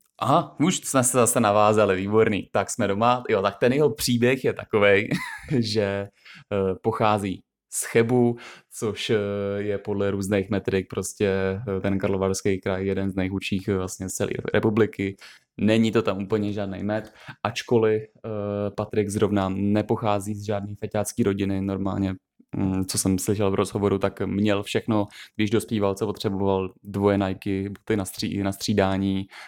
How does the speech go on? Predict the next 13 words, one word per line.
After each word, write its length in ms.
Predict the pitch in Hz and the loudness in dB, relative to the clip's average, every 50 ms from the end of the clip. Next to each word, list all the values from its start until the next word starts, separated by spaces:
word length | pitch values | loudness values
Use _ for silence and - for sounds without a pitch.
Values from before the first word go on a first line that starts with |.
| - - | -8 -4
eh, 380 | 98 95 95 95 95 95 95 95 | -2 0 0 2 2 2 2 0
občas 280 | 101 98 - 107 95 - | -2 -2 -2 -2 0 0
nějaký 280 | 101 95 - 113 101 | -2 -2 -2 -2 -2
hadry, 420 | 101 95 98 95 95 95 95 92 - - - - - - _ | -2 0 0 0 0 0 0 -4 -6 -14 -20 -20 -20 -10 _
eh, 120 | 104 95 92 | -4 -4 -4
úplně 300 | - 110 - 113 107 101 | -4 -2 0 2 2 2
jakože 280 | 95 95 - 110 107 | 2 0 -2 0 0
nestrádal. 640 | 98 95 - - - 113 113 120 123 123 120 120 - _ _ _ _ _ _ _ _ _ _ _ _ _ _ _ _ _ - - | -2 -2 -2 0 2 2 4 4 4 4 2 0 -6 _ _ _ _ _ _ _ _ _ _ _ _ _ _ _ _ _ -6 -4
Každopádně 540 | 113 - 117 117 104 110 110 110 110 113 | -4 -2 -2 0 2 2 2 2 2 0
je 60 | 110 107 | -2 0
to, 280 | - 110 104 101 104 - - | 0 -2 0 0 -2 -4 -6
eh, 20 | 107 101 101 101 101 | -8 -6 -6 -6 -6
chebský, 760 | 101 - - - 120 107 - - - - 120 117 101 107 - | -6 -8 -2 -2 -2 0 0 -2 -4 -2 -2 -4 -4 -4 -8